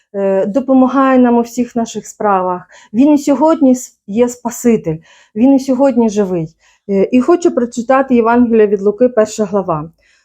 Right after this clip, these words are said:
Тому що багато хто брався скласти оповідання про речі, які сталися між нами, як то нам передали ті, що були від початку, наочними свідками й слугами слова. Вирішив і я, вивідавши про все докладно від початків, тобі написати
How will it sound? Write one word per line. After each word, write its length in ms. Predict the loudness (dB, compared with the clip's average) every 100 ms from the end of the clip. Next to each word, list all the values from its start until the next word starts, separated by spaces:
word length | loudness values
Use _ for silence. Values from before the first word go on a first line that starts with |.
| _ 0
Тому 200 | 2 2
що 120 | 0
багато 380 | 0 0 -2 -4
хто 180 | -2
брався 380 | 0 0 0 -4
скласти 420 | -2 -2 -2 -2
оповідання 600 | -2 0 -2 0 2 2
про 240 | 2 2 2
речі, 340 | 2 0 0
які 200 | -2 -2
сталися 460 | -4 -2 -2 -2 -4
між 200 | -4 -2
нами, 320 | 0 0 -2 -4 -6 -2
як 220 | 0 0
то 80 | 2
нам 220 | 2 2
передали 520 | 2 0 2 2 2
ті, 160 | 0 -4
що 160 | -2
були 220 | 0 0
від 180 | -2 -4
початку, 560 | -6 -2 -2 -2 -4 -6 -8 -8 0
наочними 560 | 2 2 2 0 0
свідками 460 | 0 -4 -2 -2 -2
й 20 |
слугами 520 | -2 0 0 0 -2
слова. 600 | -4 0 2 2 2 0 -2 -18 -6
Вирішив 480 | 0 2 2 0 0
і 140 | 2
я, 240 | 2 2 0 -6 -8
вивідавши 600 | -2 0 0 0 -2 -4
про 180 | -2 -2
все 260 | 0 0 0
докладно 580 | 0 0 0 2 2
від 200 | 2 0
початків, 580 | -2 0 0 -2 -4 -8
тобі 260 | -6 -2 0
написати 840 | 0 -2 -2 -2 0 2 0